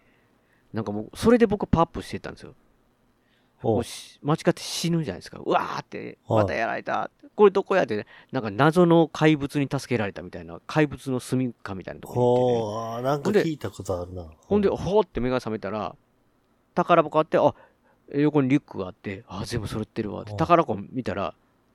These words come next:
Speaker 1: 今持ってる武器より強い武器入ってるみたいなね。
Speaker 2: <laughs>
Speaker 1: ほんで、そのモンスターの人に喋って、「ありがとうございます」みたいな感じで出て。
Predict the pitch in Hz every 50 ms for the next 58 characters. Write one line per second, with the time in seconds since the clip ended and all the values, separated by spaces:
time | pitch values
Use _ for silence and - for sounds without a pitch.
0 | _ _ - 143 151 175 180 170 160 151 - - 175 156 143 151 - - 185 170
1 | 156 - - 175 175 160 156 147 156 151 139 151 143 - 262 269 269 160 143 135
2 | - - 160 127 101 - - - - - _ _ _ - 120 - - - 110 -
3 | - - 139 - 110 - - - - - - - - - - 135 - - - 160
4 | - - - - - - - - - - - 226 233 196 - 170 175 170 160 151
5 | 156 143 131 131 147 156 147 117 95 117 107 104 95 95 95 98 98 92 90 -
6 | 131 107 92 90 - _ - 90 - - 117 120 113 107 101 98 95 95 98 98
7 | 95 92 90 - - 90 - 87 90 - 92 90 92 87 - _ - 120 - _
8 | 87 87 87 78